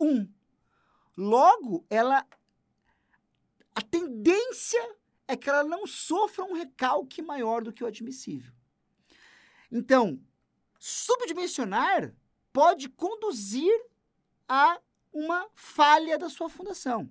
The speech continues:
né? Superdimensionar vai conduzir a um custo desnecessário da sua fundação. Por isso, s-,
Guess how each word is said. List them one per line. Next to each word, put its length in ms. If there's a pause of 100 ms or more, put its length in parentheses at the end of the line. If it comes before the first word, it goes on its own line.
(160)
né? 400 (1160)
Superdimensionar 1500 (480)
vai 140
conduzir 640 (320)
a 140
um 140 (140)
custo 680
desnecessário 1500
da 120
sua 260
fundação. 640 (1200)
Por 140
isso, 480 (680)
s-, 320